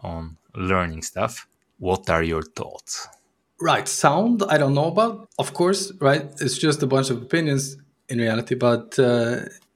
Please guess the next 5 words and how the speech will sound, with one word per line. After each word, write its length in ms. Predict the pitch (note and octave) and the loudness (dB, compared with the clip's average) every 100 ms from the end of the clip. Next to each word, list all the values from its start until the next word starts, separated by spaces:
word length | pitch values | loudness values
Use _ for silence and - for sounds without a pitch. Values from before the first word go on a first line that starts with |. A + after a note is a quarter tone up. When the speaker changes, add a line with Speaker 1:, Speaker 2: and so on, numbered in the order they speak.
| _ | _
Speaker 2:
yeah, 280 | E3+ F#3+ G#2 | 4 4 4
so 400 | - F3 F3+ F3+ - | 0 0 0 -4 0
learning, 640 | F#3 B3+ G3+ D#3+ D#3 - - _ _ _ _ | 2 4 2 2 -2 -8 -16 _ _ _ _
learning 300 | C#3+ E3+ F3+ | 2 4 6
languages 680 | C3+ A#2+ C3 A2 G#2+ - - | 4 4 4 0 -4 -8 -10